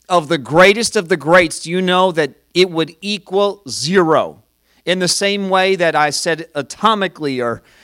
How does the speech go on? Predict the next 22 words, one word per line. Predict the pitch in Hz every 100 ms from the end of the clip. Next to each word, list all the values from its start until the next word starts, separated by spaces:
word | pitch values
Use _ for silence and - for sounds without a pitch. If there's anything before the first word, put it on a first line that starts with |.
| _ -
you | 147
know, | 143 131 135
uh, | 131 110 - 135 -
in | 156 151
the, | 151 139 143
in | 151
the | 135
forms | - 180 202 175
of | 135
matter, | 139 143 170 190 190 131 85 - _ _ _ _
we | 139 180
would | 170
equal | 170 151 147
zero. | 120 160 143
Do | 117
you | 175
know | 202 147
time | - - 160 160 165 175 208 202 _ _ _ _ _ _ -
against | 135 127 151 165 160 - -
eternity | 151 143 160 196 165 131 135 151
equals | 135 151 143
zero? | 196 302 71